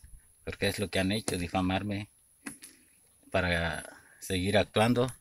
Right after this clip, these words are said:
allí en Castillo de Teayo, Tihuatlán, Poza Rica, Álamo, Temapache, Tuxpan, Papantla, Coatzintla, Cazones y todo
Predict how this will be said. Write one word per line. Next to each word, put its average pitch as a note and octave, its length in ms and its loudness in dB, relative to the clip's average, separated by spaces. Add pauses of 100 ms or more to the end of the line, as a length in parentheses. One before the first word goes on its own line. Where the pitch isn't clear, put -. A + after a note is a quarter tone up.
(960)
allí F2+ 200 0
en G2 80 0
Castillo G2+ 360 0
de F#2+ 80 0
Teayo, B2 480 4 (180)
Tihuatlán, F#2 540 0
Poza F2+ 240 0
Rica, F#2 440 4
Álamo, F#2+ 280 4
Temapache, F2 640 0
Tuxpan, G2+ 560 0 (420)
Papantla, F#2 560 2
Coatzintla, G2+ 640 -2
Cazones G#2 720 -2 (1040)
y F2 140 -6
todo G#2+ 480 4